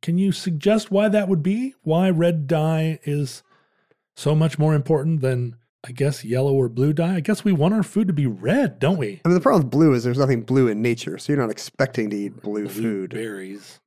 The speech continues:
Speaker 2: But, yeah, I, I, I assume it gets mixed with other stuff, too.
Speaker 1: Yeah.
Speaker 2: Like, you, you buy things, and it, on the side it'll say, "This has red number three, yellow number five." You know, it's one of the primaries, so anytime you want any kind of warm coloring in your food, you're gonna need a red dye.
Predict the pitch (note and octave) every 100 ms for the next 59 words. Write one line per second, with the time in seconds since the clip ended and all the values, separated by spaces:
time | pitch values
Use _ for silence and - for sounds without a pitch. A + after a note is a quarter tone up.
0 | _ B2 A#2 A2 A2 - - - _ _
1 | _ _ _ - E3 D#3 F#3+ G3 F#3 F#3+
2 | F#3 A3 E3 - D#3+ E3+ - D3+ C#3+ C#3
3 | - G2+ - - A2+ D#3+ A#2+ D3+ D#3+ E3+
4 | E3+ E3+ F3+ F#3+ D#3+ D#3 D3 C#3 C3+ -
5 | C3+ B2+ C#3 D3+ C3 B2+ B2 D3 C#3 A#2+
6 | C#3+ D#3+ D#3+ C#3+ C3 - - C#3+ C3+ B2+
7 | C3 C#3+ C#3 C3 B2+ A#2+ A#2+ A#2 A#2 A#2
8 | - - G#2+ G2 A2+ - - _ _ _
9 | - - G3 D#3+ - F3 D3 B2 B2 C3
10 | D#3 D#3 E3 D3 C#3 C3 B2 D3 C#3+ C3
11 | B2 C3+ C3+ C3 D3 C3+ A#2 A#2 A2+ D3
12 | A2+ B2+ A#2+ A2+ G#2+ G#2 G#2 G#2 F#2